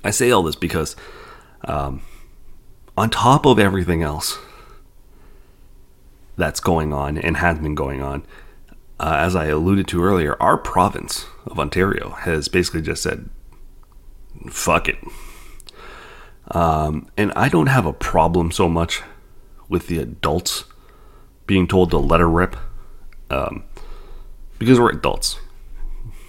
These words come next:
We can make our own decisions. Um, well, you'd think so, but not enough are vaccinated, not enough masks, not enough keep social distancing. But, uh, it was apparent that that was a losing battle.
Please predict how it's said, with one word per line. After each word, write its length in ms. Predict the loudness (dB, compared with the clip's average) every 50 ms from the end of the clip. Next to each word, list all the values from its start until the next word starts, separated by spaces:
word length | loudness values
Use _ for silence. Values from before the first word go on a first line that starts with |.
| -20 -20 -16 -14 -14 -6 -2
We 140 | -2 0
can 160 | 2 2 2 2
make 200 | 2 0 0 0
our 100 | 0 0
own 100 | 0 -2
decisions. 520 | -4 -6 -6 -8 -8 -8 -10 -10 -10 -12 -12 -14 -14 -12 -12 -10 -10 -10 -10 -12 -12 -10
Um, 280 | -8 -6 -6 -8 -8 -6 -4
well, 260 | -2 -2 -2 -4 -8 -12 -8 -2
you'd 300 | 0 2 2 2 2 2
think 200 | 2 2 2 0
so, 320 | -2 -2 -4 -4 -6 -12 -8 -6
but 220 | -6 -4 -4 -8 -14 -18 -12 -4 2
not 220 | 4 4 4 4
enough 260 | 2 -2 -2 -2 -2
are 60 | 0
vaccinated, 680 | 0 0 -2 -4 -6 -6 -4 -2 -2 -2 -4 -4 -4 -2
not 200 | -2 0 0 0
enough 180 | -2 -2 -2 -2
masks, 460 | -2 -2 0 -2 -2 -4 -6 -4 0
not 120 | 0 0
enough 200 | 0 0 -4 -8 -12 -18 -12
keep 200 | -10 -10 -8 -4
social 280 | -2 -2 -2 -2 -6 -6
distancing. 560 | -4 -4 -4 -2 -4 -6 -8 -8 -8 -8 -8 -10 -14 -18 -16 -16 -16 -16 -16 -18 -18 -18 -18 -18 -18 -18 -20 -10 -4
But, 260 | -4 -4 -4 -4 -10 -16 -20 -20 -20 -16 -8 -6
uh, 240 | -6 -6 -6 -8 -12 -14 -10 2
it 120 | 4 4 6
was 260 | 6 6 4 2 -2 -4
apparent 420 | -2 -2 2 4 4 4 4 4
that 80 | 2 0
that 140 | 2 2 0
was 80 | 0
a 60 | 0 0
losing 340 | 0 0 0 -2 -2 -4
battle. 280 | -4 -4 -6 -8 -10